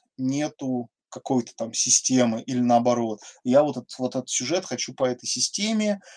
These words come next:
блин, забейте, на самом деле. Любой сюжет можно впихнуть в любую систему, вопрос в акцентах. А, в акцентах, которые вы будете ставить при, э, вождении, соответственно. Если вы, у вас есть какой-то сюжет, у вас есть там плюс-минус там какой-то, грубо говоря, там сеттинг,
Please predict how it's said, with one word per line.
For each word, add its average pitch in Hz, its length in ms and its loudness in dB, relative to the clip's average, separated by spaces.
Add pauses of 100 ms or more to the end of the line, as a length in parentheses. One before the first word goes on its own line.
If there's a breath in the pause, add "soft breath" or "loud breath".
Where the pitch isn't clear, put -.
(500 loud breath)
блин, 147 300 0
забейте, 120 460 0
на 120 120 -6
самом 120 240 -2
деле. 117 380 -6
Любой 135 320 -2
сюжет 135 340 -2
можно 127 220 -4
впихнуть 156 360 -10
в - 40 -18
любую 127 180 -2
систему, 180 480 -2
вопрос 123 360 -6
в 131 40 0
акцентах. - 540 -2 (400)
А, 123 220 0
в 113 60 -2
акцентах, 196 380 -2
которые 139 380 0
вы 117 100 -2
будете 120 320 -4
ставить 113 520 0 (180)
при, 123 400 0
э, - 500 -2
вождении, 123 640 -2
соответственно. - 500 -12
Если 139 360 -4 (280 loud breath)
вы, 131 400 0 (160)
у 123 60 -4
вас 127 160 4
есть 127 120 -4
какой-то 131 320 -8
сюжет, 240 500 0
у 135 60 -10
вас 135 300 0
есть - 200 -8
там 131 180 -16 (100)
плюс-минус 151 580 -4
там - 160 -14
какой-то, 127 400 -10
грубо 120 240 -8
говоря, 123 240 -4
там - 160 -10
сеттинг, 214 520 -2